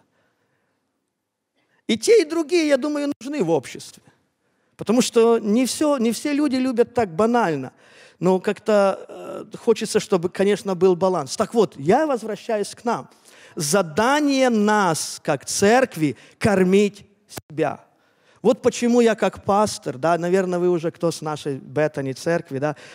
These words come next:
вы замечаете, что мы большой акцент ставим на то, чтобы в каждое воскресенье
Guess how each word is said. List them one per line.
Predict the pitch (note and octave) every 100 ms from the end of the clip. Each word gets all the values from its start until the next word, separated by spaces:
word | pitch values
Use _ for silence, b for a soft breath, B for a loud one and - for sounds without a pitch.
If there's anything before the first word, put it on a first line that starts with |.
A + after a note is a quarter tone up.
| B
вы | D3+
замечаете, | D#3+ F3 F3 - F#3+ D#3+
что | - -
мы | D#3+ G3+
большой | D#3+ E3+ D3+ - G3 A3 C4 -
акцент | A3+ A3+ - A3 G#3 G3+
ставим | - - F#3+ A3+ A3+
на | G3
то, | F#3 - A#3 C4+ B B -
чтобы | - A#3 G#3
в | F3
каждое | - B3 B3+ F#3+ F#3+ F#3
воскресенье | E3+ E3 - - - A3 A#3+ C#4+ D4